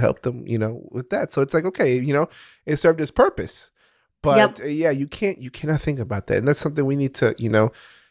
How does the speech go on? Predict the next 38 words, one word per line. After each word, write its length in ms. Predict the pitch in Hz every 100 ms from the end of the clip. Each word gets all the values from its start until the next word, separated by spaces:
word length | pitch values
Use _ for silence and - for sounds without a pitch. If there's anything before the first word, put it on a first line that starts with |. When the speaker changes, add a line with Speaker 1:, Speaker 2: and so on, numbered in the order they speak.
| _ _
Speaker 1:
if 100 | 117
somebody 240 | - 170 175
calls 300 | 175 180 165
you 100 | 160
out, 120 | 208
and 80 | 214
if 180 | -
you 40 | 254
mess 280 | 277 254 -
up, 280 | 269 320 _ _ -
then 160 | 262
okay, 320 | 339 359 415 277
just 220 | 175 -
say, 80 | 208
"Hey, 300 | 233 156 - _
my 260 | 131 190 262
bad." 460 | 311 415 359 156 _ _ _ _ _ _ _
You 120 | 131
know, 160 | 156 233
if, 140 | 196 175
if 140 | 143
I 100 | 180 202
misquote 520 | 202 196 - 202 190
a 60 |
tax 420 | 160 - 190 - 190
law, 160 | 190
or 120 | 175
if 120 | 139 160
I 80 |
say 140 | 170 180
you 160 | 180
can 160 | - 175
do 100 | 165
this 240 | 165 175 156
and 120 | 139
you 80 | 147
really 180 | 160 147
can't, 480 | - 170 208 -